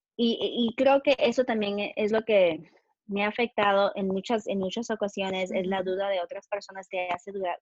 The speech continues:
Speaker 1: dudar en ti. Y a veces, oh, un consejo es que yo he tenido que aprender eso durante mi carrera, es también no contar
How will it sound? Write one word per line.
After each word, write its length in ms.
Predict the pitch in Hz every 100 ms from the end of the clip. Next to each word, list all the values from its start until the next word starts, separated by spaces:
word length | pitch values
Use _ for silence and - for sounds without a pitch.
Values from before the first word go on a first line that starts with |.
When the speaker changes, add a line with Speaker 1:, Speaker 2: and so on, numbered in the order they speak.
| _
Speaker 1:
dudar 320 | 190 185 175 190
en 100 | 180
ti. 480 | 196 190 190 180 190
Y 40 |
a 60 | 190
veces, 280 | 220 285 269
oh, 200 | 202 165 -
un 160 | 220 220
consejo 520 | 254 247 226 247 226
es 180 | 233 -
que 140 | 202 185
yo 80 | 190
he 40 |
tenido 300 | 190 202 202 202
que 80 |
aprender 380 | 208 196 185 180
eso 220 | 185 202
durante 480 | 196 180 175 180 175 175
mi 300 | 190 185 165 _
carrera, 540 | 196 190 - 202 202
es 300 | 226 196 202 - - -
también 360 | 208 208 214 220
no 120 | 220
contar 640 | 254 240 220 226 220 233